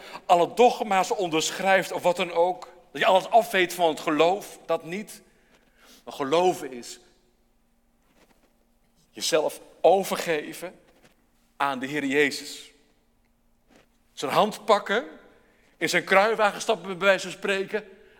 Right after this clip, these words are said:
en met hem meegaan. Naar de overkant komen. En dat is geloof. Je toevertrouwen aan Jezus.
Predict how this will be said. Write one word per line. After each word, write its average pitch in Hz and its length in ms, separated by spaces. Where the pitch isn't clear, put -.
en 151 140
met 165 120
hem 160 140
meegaan. 165 520
Naar 175 180
de 165 180
overkant 170 560
komen. 92 400
En 156 100
dat 202 140
is - 80
geloof. 185 680
Je - 200
toevertrouwen 208 600
aan 160 120
Jezus. 160 640